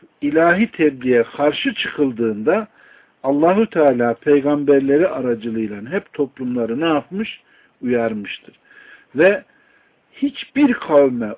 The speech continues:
uyarıcı göndermeden Allah o topluluğu azap etmemiş. Kur'an'a baktığımızda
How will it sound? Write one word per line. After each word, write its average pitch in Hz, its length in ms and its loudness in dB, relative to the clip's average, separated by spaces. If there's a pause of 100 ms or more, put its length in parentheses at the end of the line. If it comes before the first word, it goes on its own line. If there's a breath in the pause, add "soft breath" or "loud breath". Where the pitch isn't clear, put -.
uyarıcı 175 480 4
göndermeden 151 840 2
Allah 147 340 -2
o 165 140 -6
topluluğu 127 420 -8
azap 98 280 -12
etmemiş. - 640 -20 (2250 soft breath)
Kur'an'a 202 400 2
baktığımızda 147 880 0